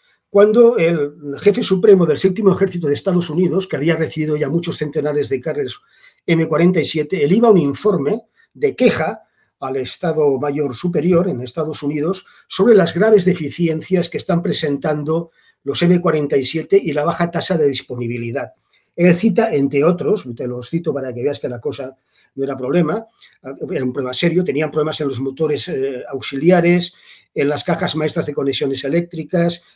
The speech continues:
en las cadenas, en la suspensión,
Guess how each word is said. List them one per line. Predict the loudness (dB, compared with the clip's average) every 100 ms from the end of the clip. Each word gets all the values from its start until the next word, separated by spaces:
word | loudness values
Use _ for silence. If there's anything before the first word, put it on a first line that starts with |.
| -6
en | -4
las | -2 -4 -8
cadenas, | 0 4 4 4 0 -4 _ _ _
en | -2 0
la | -2
suspensión, | -6 -8 -8 -6 2 6 6 2